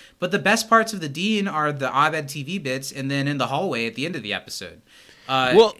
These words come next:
Speaker 1: he
Speaker 2: and if
Speaker 1: feels
Speaker 2: you're gonna
Speaker 1: weird in
Speaker 2: do
Speaker 1: this sequence.
Speaker 2: this character as the Dean, you need to do it in, like, an extravagant, like,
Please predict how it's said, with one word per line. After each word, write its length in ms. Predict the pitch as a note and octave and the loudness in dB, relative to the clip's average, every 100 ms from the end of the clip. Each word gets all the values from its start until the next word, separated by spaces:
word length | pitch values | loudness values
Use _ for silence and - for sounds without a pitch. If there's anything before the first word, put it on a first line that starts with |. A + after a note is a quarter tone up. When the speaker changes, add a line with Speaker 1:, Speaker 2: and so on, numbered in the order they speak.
| - | -18
Speaker 1:
he 260 | - E3+ G3+ | -10 0 2
Speaker 2:
and 80 | |
if 60 | G3+ | 4
Speaker 1:
feels 160 | A3+ A#3+ | 4 2
Speaker 2:
you're 80 | C4 | 0
gonna 180 | B3 A#3 | 2 2
Speaker 1:
weird 160 | D#3+ | 2
in 60 | D3 | 2
Speaker 2:
do 240 | D3 D#3 | 4 4
Speaker 1:
this 80 | E3 | 4
sequence. 440 | D3 - - - A#2+ | 0 -6 -16 -6 4
Speaker 2:
this 220 | C#3+ - | 4 4
character 560 | - A#2+ B2 B2+ B2+ | 2 4 4 2 0
as 140 | A#2+ A#2 | 0 2
the 100 | B2 | -2
Dean, 380 | A2+ A#2 A#2+ B2+ | 2 4 4 6
you 100 | C3 | 6
need 140 | D#3+ | 6
to 100 | G3+ | 4
do 240 | C3+ C3 | 4 4
it 180 | C#3+ C#3 | 6 4
in, 140 | B2 B2 | 2 2
like, 160 | A#2 | 2
an 60 | A#2+ | 2
extravagant, 880 | A2 - - B2 A#2+ A#2+ A#2+ A#2+ G#2 | 0 0 4 6 6 6 4 4 2
like, 200 | G2+ | -2